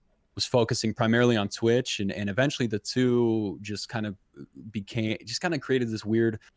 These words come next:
cohesion. Like, recently, YouTube's been doing well, but I'm telling you, up until, like, a month ago, my, my YouTube wasn't good, man. I mean, in,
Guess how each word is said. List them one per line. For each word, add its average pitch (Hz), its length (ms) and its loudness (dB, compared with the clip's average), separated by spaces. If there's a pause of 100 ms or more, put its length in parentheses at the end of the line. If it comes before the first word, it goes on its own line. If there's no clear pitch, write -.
(160)
cohesion. 120 480 0
Like, 107 180 -2
recently, 113 640 0 (160)
YouTube's 113 400 -2
been 107 80 -4
doing 104 180 0
well, 104 200 2
but - 180 -6
I'm 123 140 2
telling 127 200 4
you, 98 80 2
up 123 140 4
until, 135 300 2
like, 98 180 0
a 98 60 -2
month 101 320 -2
ago, 151 320 2 (280)
my, 101 200 -6
my 104 120 -8
YouTube 120 320 -4
wasn't 95 300 -6
good, 113 180 0
man. 95 160 -4
I 95 40 -6
mean, 98 220 -2
in, 95 300 -6